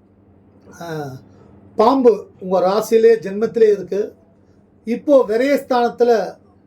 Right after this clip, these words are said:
பாம்பு இருக்கு. நீங்க ராகு மாறி பத்து மாதம் மேல ஆகு-, ஆகுது.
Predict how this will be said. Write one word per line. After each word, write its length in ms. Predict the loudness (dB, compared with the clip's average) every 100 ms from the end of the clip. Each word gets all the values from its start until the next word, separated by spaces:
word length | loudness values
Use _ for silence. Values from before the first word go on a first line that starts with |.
| _
பாம்பு 300 | -8 -4 -2
இருக்கு. 480 | -2 0 -2 -2 -8 _ _
நீங்க 560 | -10 -6 -4 -4 -8 -12 -12
ராகு 480 | -4 0 0 -2 -4
மாறி 380 | -2 -2 -2 -4 -10 _ _ _ _ _
பத்து 280 | -10 -4 -4
மாதம் 320 | -2 -2 -2
மேல 400 | -2 -2 -2 -2
ஆகு-, 180 | -4 -6
ஆகுது. 580 | -4 -2 -2 -2 -4